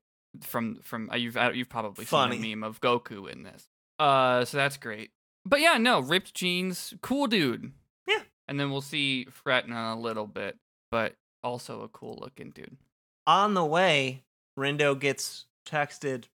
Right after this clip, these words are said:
Speaker 2: by another pal. Rindo thinks to himself, "That's Swallow. Wonder if they found anything good on Fango." And Fango is, like, capitalized in such a way that the audience can tell it's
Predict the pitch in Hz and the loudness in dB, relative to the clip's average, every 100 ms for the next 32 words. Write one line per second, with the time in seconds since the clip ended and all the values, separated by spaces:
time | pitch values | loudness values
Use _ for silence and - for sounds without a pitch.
0 | _ 135 131 135 175 208 - 113 110 113 | _ 2 2 2 0 0 -2 -2 -2 -2
1 | 120 123 120 117 117 - - 131 123 - | -4 -4 -2 -2 -4 -6 -8 -8 -8 -14
2 | - 131 123 123 120 - 127 117 117 - | -14 -8 -6 -6 -6 -8 -2 -2 -2 -8
3 | - 156 - - 190 247 165 117 117 185 | -12 -6 0 0 4 4 4 2 0 0
4 | 214 220 214 208 202 190 180 202 170 135 | 2 2 4 4 4 4 4 4 4 2
5 | - 196 214 139 117 80 - - 120 113 | 0 2 2 0 -2 -2 -6 -10 -12 -10
6 | - 135 139 135 127 117 113 117 113 - | -2 0 0 2 2 2 -2 -2 -4 -4
7 | 135 127 127 131 131 131 127 127 127 139 | 2 2 2 -2 0 0 -4 -8 -6 -6
8 | 127 127 127 123 - 131 123 120 127 - | -4 -4 -2 -4 -6 -6 -4 -4 -6 -10
9 | - 117 - 131 120 - - | -10 -6 0 2 0 -2 -4